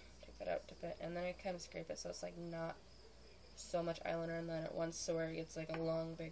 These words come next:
messed up line. And then when I, like, blink, it gets appearance now, 'cause I've had that problem before, so.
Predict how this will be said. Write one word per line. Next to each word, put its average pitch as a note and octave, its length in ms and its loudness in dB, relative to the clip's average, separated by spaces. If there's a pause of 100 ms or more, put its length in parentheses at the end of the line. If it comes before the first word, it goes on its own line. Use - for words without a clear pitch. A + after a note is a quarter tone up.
(140)
messed E3 260 0
up - 140 -2
line. F3 360 0 (2500)
And E3+ 140 6
then D#3+ 140 4
when D#3+ 120 4
I, D#3 100 6
like, D#3 280 4
blink, D#3+ 320 2 (560)
it F#3 100 4
gets E3+ 180 6
appearance E3+ 360 -2
now, F#3+ 100 -2
'cause - 180 -6
I've - 100 -4
had D4 160 2
that - 220 0
problem C#4+ 240 0
before, - 300 -2 (240)
so. - 200 -4